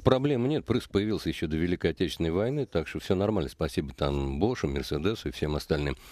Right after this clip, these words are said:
И, э, профессорат про это все прекрасно знает. Дело чуть-чуть в другом. Дело в том, что, скажем, э, та система, которая была, когда я еще был студентом, а я довольно долго учился,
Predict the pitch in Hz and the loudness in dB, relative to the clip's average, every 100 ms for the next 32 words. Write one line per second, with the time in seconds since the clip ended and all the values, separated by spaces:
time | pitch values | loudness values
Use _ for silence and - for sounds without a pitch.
0 | - - - 92 90 - 80 78 71 85 | -18 -10 -2 0 0 0 0 0 0 -2
1 | - - 95 110 - 92 95 - - 90 | 0 2 2 0 0 0 0 -4 -2 0
2 | - 87 82 85 87 69 64 80 76 92 | 2 0 2 0 2 0 -2 -2 -2 -2
3 | - 90 95 80 76 95 82 64 - - | -4 -4 -4 -4 -2 0 0 -4 -8 -20
4 | - - - - 85 104 - 107 - 98 | -20 -20 -14 0 2 2 2 0 2 0
5 | - 101 92 92 87 - 78 76 76 69 | 2 0 2 0 0 0 0 0 0 0
6 | - 104 82 - 80 67 76 - 73 67 | 0 0 0 0 0 0 -2 0 -2 0
7 | 78 87 76 69 71 76 67 - 67 65 | 0 0 0 0 0 0 -2 -6 -8 -8
8 | - 71 85 - 67 65 69 69 67 67 | -4 -2 -2 -2 -2 0 0 0 -2 -2
9 | 67 67 67 127 127 - | -2 -4 -2 -2 -2 -6